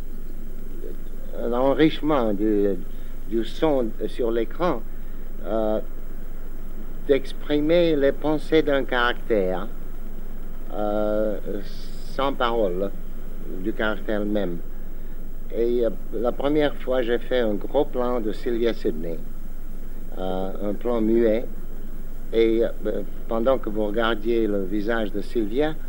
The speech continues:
euh, vous entendiez sa voix,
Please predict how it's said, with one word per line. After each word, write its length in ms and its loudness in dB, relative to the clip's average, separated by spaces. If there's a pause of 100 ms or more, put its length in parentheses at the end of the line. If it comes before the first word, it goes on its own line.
(440)
euh, 100 2
vous 200 2
entendiez 720 2 (360)
sa 300 0
voix, 380 2